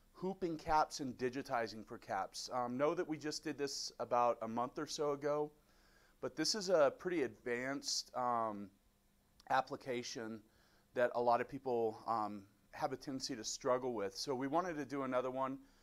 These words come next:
try to throw some more pointers out to answer some more questions on it, and also explore some different, uh, um,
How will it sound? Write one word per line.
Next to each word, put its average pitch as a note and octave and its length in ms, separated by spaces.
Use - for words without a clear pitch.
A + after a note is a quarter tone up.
try C#3 180
to C#3+ 80
throw C#3+ 260
some C3+ 220
more B2 180
pointers C3 480
out B2+ 260
to A#2+ 380
answer B2 320
some C3 180
more A#2+ 140
questions B2 600
on A#2+ 180
it, A#2+ 140
and B2+ 120
also C3+ 340
explore B2+ 640
some A#2+ 280
different, B2 580
uh, G#2+ 320
um, G2 340